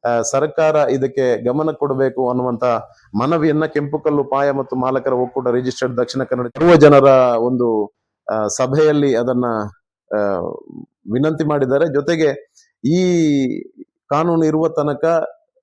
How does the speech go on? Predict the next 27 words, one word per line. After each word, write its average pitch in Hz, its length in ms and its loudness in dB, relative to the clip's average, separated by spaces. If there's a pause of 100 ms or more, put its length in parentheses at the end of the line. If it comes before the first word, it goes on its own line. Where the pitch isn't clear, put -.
ಕೆಂಪು 156 280 -4
ಕಲ್ಲು 151 240 0
ಸಾಗಾಟ 147 500 0
ಅಥವಾ 143 400 0 (500)
ಅದನ್ನ 139 300 -2
ಪಾಯದಿಂದ 147 540 0
ತೆಗೆಯುವಂತದ್ದು 135 720 -2
ಸಾಧ್ಯವೇ 147 520 -2
ಇಲ್ಲ 147 260 0
ಅನ್ನುವಂತ 143 380 -4
ಒಂದು 131 400 -4 (320)
ನಿರ್ಣಯಕ್ಕೆ 135 520 -2
ಕೂಡ 131 180 -4
ಬಂದಿದ್ದಾರೆ. 139 500 0
ಈ 139 280 0
ಹಿನ್ನೆಲೆಯಲ್ಲಿ, 131 580 -2 (420)
ಏ, 123 140 0
ಕೆಂಪು 139 340 -6
ಕಲ್ಲು 135 200 -2
ಪಾಯ 131 240 -2
ಮತ್ತು 123 240 -4
ಮಾಲಕರ 123 380 -2
ಒಕ್ಕೂಟ 120 380 -4
ರಿಜಿಸ್ಟರ್ಡ್ 117 360 -2
ದಕ್ಷಿಣ 117 260 -4
ಕನ್ನಡ 117 240 -4
ಜಿಲ್ಲೆ 113 560 -4